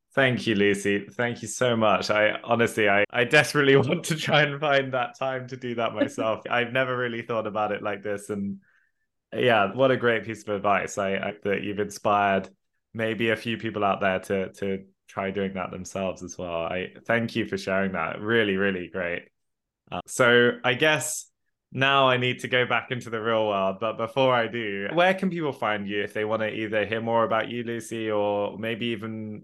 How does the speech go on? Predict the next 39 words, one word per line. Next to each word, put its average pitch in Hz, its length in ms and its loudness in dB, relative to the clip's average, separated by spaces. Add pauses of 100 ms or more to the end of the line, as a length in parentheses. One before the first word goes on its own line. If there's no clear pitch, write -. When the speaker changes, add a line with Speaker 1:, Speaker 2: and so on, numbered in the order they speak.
Speaker 1:
ask 113 320 0
you 120 140 -6
for 110 120 -12
some 110 340 -8
more 113 400 2
advice 110 440 -2
or 104 160 -4
thoughts, - 560 -4
maybe 117 320 -4
get 123 200 0
some 120 100 -6
help 123 180 -2
with 117 120 -4
design 117 340 -4
work? 120 360 -6 (160)
Do 131 220 2
share 123 380 2
any, 113 260 -2
any 110 280 -4
of 101 80 -2
the 104 80 -2
places, 107 420 -2
and 104 100 -6
we'll 101 120 0
link 101 180 -2
them 98 320 -6 (100)
in 104 80 -4
the 98 80 -4
show 98 200 -4
notes 95 260 -4
as 92 100 -8
well. 95 280 -4 (400)
Speaker 2:
Sure. 302 280 4
So 233 140 -2
you 202 100 0
can 226 180 0
go 240 200 4
visit 214 480 -2 (220)
positive 208 680 -2